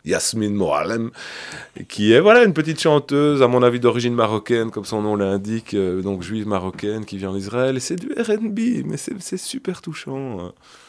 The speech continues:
Euh, voilà, puis la liste est longue, hein. Euh, il y a par exemple Ravit Plotnik, Ravit Plotnik ou Netchi Netch, lui qui est un rappeur,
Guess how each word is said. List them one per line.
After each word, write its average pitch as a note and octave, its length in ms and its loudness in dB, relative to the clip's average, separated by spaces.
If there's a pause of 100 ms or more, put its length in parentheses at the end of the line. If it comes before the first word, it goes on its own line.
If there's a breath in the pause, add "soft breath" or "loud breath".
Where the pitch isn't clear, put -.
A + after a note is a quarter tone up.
(920 soft breath)
Euh, F2+ 340 -8
voilà, C#3 380 -4
puis E2 200 -14
la D#2+ 120 -8
liste E2+ 260 -12
est A#2+ 60 -4
longue, C#3 420 -8
hein. G#2+ 220 -6
Euh, F2 300 -8
il E2+ 80 -8
y F2 40 -6
a E2+ 60 -6
par E2 140 -8
exemple F2 180 -4
Ravit F#2+ 400 -2
Plotnik, A#2 720 -2 (220 soft breath)
Ravit F#2+ 300 -4
Plotnik F#2+ 500 -4
ou F2 60 -4
Netchi G2+ 380 -2
Netch, G#2 380 -4
lui F#2 100 -10
qui - 80 -8
est - 80 -8
un D#2 140 -4
rappeur, G#2 800 2